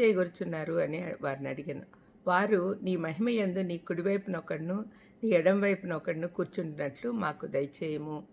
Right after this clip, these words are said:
అని అడిగారు. యాకోబు పన్నెండు మంది శిష్యుల్లో ఒకడు.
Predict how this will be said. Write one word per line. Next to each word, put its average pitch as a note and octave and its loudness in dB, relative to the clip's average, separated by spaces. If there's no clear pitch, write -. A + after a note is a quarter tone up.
అని D#3 -6
అడిగారు. - -8
యాకోబు A3+ 4
పన్నెండు G3+ 0
మంది F#3+ 2
శిష్యుల్లో G3 0
ఒకడు. D3+ 0